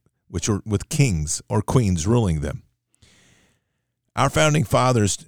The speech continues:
basically said, "Okay, we're gonna start this country as a monarchy, but y'all over here with, with these two-bit traders and, and Ponzi artists calling themselves kings,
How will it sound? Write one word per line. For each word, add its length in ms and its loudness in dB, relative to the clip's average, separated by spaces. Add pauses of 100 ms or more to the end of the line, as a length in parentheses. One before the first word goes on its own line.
basically 520 -2
said, 200 0
"Okay, 300 0 (160)
we're 240 0
gonna 180 2
start 380 -2
this 180 -4
country 480 -4
as 280 2
a 40 4
monarchy, 680 -2 (1080)
but 200 -2 (100)
y'all 380 4
over 160 2
here 320 2
with, 340 -2
with 240 -6
these 340 -4 (640)
two-bit 480 -2 (540)
traders 520 0
and, 360 0 (540)
and 180 -10
Ponzi 480 0
artists 320 -2
calling 360 -2
themselves 420 -2
kings, 480 -2